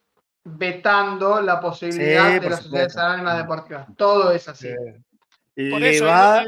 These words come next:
Speaker 4: hay
Speaker 2: le va a costar de alguna manera caro. Se ve-, le vienen tiempos bravos a la afa, ¿eh?
Speaker 4: Sí, por supuesto. Eso,
Speaker 2: Se
Speaker 4: eso iba a decir.
Speaker 2: jugó, se jugó demasiado
Speaker 3: Mal.
Speaker 2: políticamente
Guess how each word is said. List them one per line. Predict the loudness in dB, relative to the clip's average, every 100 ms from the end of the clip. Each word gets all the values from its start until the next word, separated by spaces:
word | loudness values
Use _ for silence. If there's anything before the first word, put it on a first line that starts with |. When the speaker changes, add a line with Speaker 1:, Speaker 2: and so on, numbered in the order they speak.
| -6
Speaker 4:
hay | -14 _ _
Speaker 2:
le | -10 -4
va | 0 2 2
a | -2 _
costar | -12 -10 -6 -4 -4
de | -6
alguna | -6 -8 -8
manera | -8 -6 -6 -8 -10
caro. | -10 -8 -6 -8 -10 -14 -20 _ _ _ _ _ _ _ _ _ _
Se | _ -8
ve-, | -4
le | -2
vienen | -2 -2 -2
tiempos | -2 0 2
bravos | 6 6 6 0 0
a |
la | 0 0
afa, | -4 -14 -18
¿eh? | -20 _ _ _ _ _
Speaker 4:
Sí, | -20 -18
por | -16 -16
supuesto. | -16 -18 -20 _ _
Eso, | -12 -12 -10
Speaker 2:
Se | -10
Speaker 4:
eso | -8 -6
iba | -2
a |
decir. | -2 -2
Speaker 2:
jugó, | -6 _ _ _ _ _
se | -16
jugó | -8 -4 0
demasiado | 0 -2 -4 -6 -2 -2 0 -2
Speaker 3:
Mal. |
Speaker 2:
políticamente | -6 -6 -6 -8 -4 -2 -2 -4 -6 -6 -6 -8